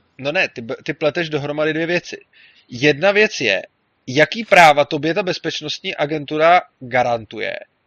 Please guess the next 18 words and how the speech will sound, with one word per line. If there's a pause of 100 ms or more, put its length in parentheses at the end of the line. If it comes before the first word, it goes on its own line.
(320)
když
dojde
k
jejich
porušení (800)
a
kdy
ona
to
řeší. (260)
A
druhá
věc
je, (460)
že
máš
majitele
pozemku,